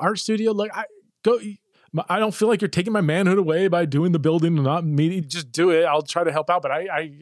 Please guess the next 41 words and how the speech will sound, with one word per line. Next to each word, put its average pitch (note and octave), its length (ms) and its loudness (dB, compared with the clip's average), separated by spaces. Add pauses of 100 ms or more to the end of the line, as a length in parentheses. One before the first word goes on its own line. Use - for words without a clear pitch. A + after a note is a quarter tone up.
have C#3 140 -10
stuff - 200 -10
I C3+ 40 -2
gotta B2+ 140 -2
do." C#3+ 120 0
So D3+ 140 -2
they, D#3+ 220 2 (200)
they D#3 160 0
ran C#3 300 -4
with E3 160 -4
it, - 120 -20
and C3+ 80 -4
they C#3+ 80 0
did E3+ 200 -2
a - 40 -4
killer B3 400 0
job. F#3+ 340 0 (420)
The E3+ 120 0
art F#3+ 220 2
studio E3 300 2
is C3+ 120 -2
way D3 420 -2
better C#3+ 220 2
than C3 300 -4 (560)
if, - 260 -6
if - 220 -4
I B2 160 -4
would A#2 140 -4
have A2 100 -10
done A#2 140 -12
it. - 120 -20
So C3 200 -2 (640)
my C3+ 180 0
third F3 320 2
daughter D#3 560 2
is B2 260 -2
really C#3+ 260 2
into C3 140 0
dance, C#3+ 480 0
and B2+ 100 -2
we C3+ 340 2